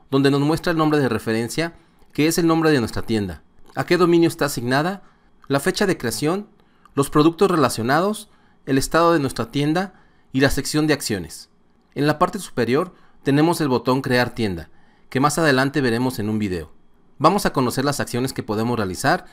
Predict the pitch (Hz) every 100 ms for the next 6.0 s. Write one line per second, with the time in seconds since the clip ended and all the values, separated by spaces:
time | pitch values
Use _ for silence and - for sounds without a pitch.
0 | _ _ - 120 113 113 110 - 127 127
1 | 117 104 98 87 - - - _ _ _
2 | - - _ 135 160 190 - 175 131 120
3 | 127 127 127 127 123 113 98 92 90 -
4 | 135 175 - _ _ _ _ _ - 123
5 | 113 117 117 110 104 123 170 170 -